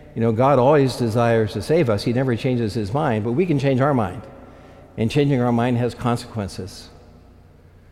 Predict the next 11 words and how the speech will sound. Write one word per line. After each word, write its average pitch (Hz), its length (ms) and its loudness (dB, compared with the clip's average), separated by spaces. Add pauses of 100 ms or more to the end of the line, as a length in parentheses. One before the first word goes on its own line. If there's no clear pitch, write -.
(1300)
So, - 320 -16
so 165 140 -2
we 151 120 4
ask 240 160 2
the 220 80 4
Lord, 147 280 4
as 127 140 2
we 123 200 4
reflect 120 420 -2
on 127 220 2
the, 117 200 0